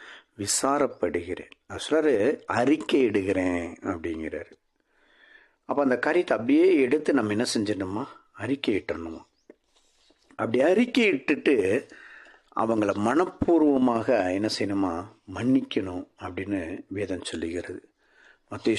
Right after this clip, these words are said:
சுவிசேஷ புத்தகம் அதனுடைய பதினெட்டாம் அதிகாரத்துல ஆண்டவர் தம்முடைய சீசலோடு பேசிக்கிட்டு இருக்கும்போது, பேதுரு வந்து இடையில ஒரு கேள்வியை கேட்பாரு. அந்த பதினெட்டு அதிகாரம் இருபத்தொன்னு, இருபத்திரெண்டுல பாத்தீங்கன்னா, ஆ,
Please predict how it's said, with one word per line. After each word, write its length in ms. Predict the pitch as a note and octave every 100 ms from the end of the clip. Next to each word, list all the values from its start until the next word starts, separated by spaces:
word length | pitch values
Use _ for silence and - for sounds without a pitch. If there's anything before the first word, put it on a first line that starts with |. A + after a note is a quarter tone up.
| -
சுவிசேஷ 360 | G2 G#2+ - F#2+
புத்தகம் 640 | F2+ - G2 - F#2 F2 - _ _ _ _ _
அதனுடைய 640 | A2+ A#2+ A2+ G#2+ G2+ F#2+
பதினெட்டாம் 640 | - D#3+ A#3+ A3+ F#3+ C3
அதிகாரத்துல 920 | A2+ A2+ A#2 G#2+ - A2 G2+ E2+ E2 F2 _ - - - - _ _ _ _ _
ஆண்டவர் 440 | - - E3 A#2+
தம்முடைய 340 | - A#2 G#2 F#2+ D3
சீசலோடு 380 | - C3 C3+
பேசிக்கிட்டு 480 | C3+ A#2 G#2+ B2 G#2+
இருக்கும்போது, 960 | G#2+ - G#2 G2+ G#2 G#2+ G#2+ E2+ F2+ G2+ - -
பேதுரு 400 | A3 G#3 C#3+ A#2+
வந்து 320 | G#2 A2 B2+
இடையில 380 | C3+ A2 A#2+ A2+
ஒரு 180 | G2+ F#2+
கேள்வியை 420 | - A2 G#2+ F#2+
கேட்பாரு. 480 | F#2+ F#2 - F2 F2+
அந்த 160 | - G2
பதினெட்டு 460 | - A#2 A#2 -
அதிகாரம் 340 | G2 G#2+ F#2+ F#2+
இருபத்தொன்னு, 580 | F#2+ A2+ A#2 - G2+ F#2+
இருபத்திரெண்டுல 800 | F#2+ G#2 - - F#2+ F#2 F#2+ F2+
பாத்தீங்கன்னா, 580 | - - F#2 F#2 F#2 E2+ - - - - - - - - _
ஆ, 400 | A2 G2+ G2 F#2+